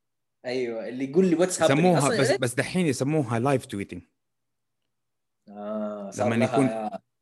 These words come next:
Speaker 2: لما يكون
Speaker 1: مم.
Speaker 2: في ايفنت ولا كده، فصار لها اسم مختلف عن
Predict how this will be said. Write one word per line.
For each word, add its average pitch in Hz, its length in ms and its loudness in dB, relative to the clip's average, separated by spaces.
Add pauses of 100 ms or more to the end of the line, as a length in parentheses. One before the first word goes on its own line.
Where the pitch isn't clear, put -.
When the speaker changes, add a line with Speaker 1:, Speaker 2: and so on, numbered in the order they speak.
(180)
Speaker 2:
لما 117 240 -4
يكون 135 200 0
Speaker 1:
مم. 123 40 0
Speaker 2:
في 123 300 0
ايفنت 113 360 -2
ولا 101 160 -4
كده، 104 200 -4
فصار 117 300 -2
لها 117 340 -2
اسم 101 460 -4
مختلف 95 680 -8
عن 90 300 -10